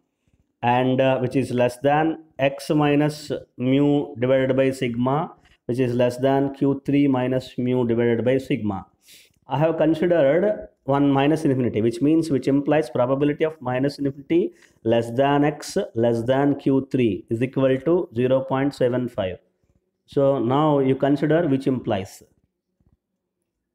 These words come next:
So, probability of this X less than Q three can be written as probability of minus infinity less than X less than Q three. It is zero point, lower limit is minus infinity. Zero point seven five, therefore, this is equivalent to zero point seven five,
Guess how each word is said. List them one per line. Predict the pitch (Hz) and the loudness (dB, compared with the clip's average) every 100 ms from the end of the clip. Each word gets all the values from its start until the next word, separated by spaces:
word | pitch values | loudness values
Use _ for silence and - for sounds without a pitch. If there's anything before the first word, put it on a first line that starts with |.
| _ _ | _ _
So, | 135 175 | 0 0
probability | - 127 135 143 151 139 | 0 0 0 2 2 0
of | 120 | 0
this | 143 - - | -2 -4 -4
X | 139 143 143 | -2 0 0
less | 175 170 | 2 2
than | 180 180 | 2 0
Q | 185 180 | 0 0
three | 180 180 | 0 0
can | 175 165 | 2 2
be | 170 | 2
written | 170 165 | 2 2
as | 170 170 | 2 0
probability | - 156 160 160 165 170 | 0 0 0 0 0 -2
of | 165 | -2
minus | 156 160 156 | -4 -2 -2
infinity | 160 156 165 | -6 -4 0
less | 147 147 | 2 2
than | 151 156 | 0 -2
X | 156 151 | -2 -2
less | 139 | -2
than | 139 139 139 | 0 -2 -2
Q | 117 | -4
three. | - 104 - _ _ - - - _ - | -6 -16 -18 _ _ -20 -20 -20 _ -2
It | 143 | -2
is | 127 120 | -2 0
zero | 135 131 | 0 0
point, | 117 | 0
lower | 139 160 175 | 2 2 4
limit | 175 175 | 2 2
is | 185 180 - - | 0 -4 -8 -2
minus | 143 143 131 | 2 2 0
infinity. | 104 95 92 - _ _ _ _ _ _ _ - | -4 -6 -10 -20 _ _ _ _ _ _ _ -4
Zero | 139 143 | 0 0
point | 151 151 | 0 0
seven | 156 156 | 0 2
five, | 175 165 | 0 2
therefore, | 135 - 175 - - - - | 0 2 0 -2 -6 -14 -8
this | 131 135 | -4 0
is | 160 151 | 0 0
equivalent | 156 156 156 156 | 0 0 2 0
to | 147 | 0
zero | 139 147 | 0 0
point | 147 147 147 | -2 -4 -6
seven | - 139 143 147 | -4 -4 -4 -4
five, | 147 156 | -4 -4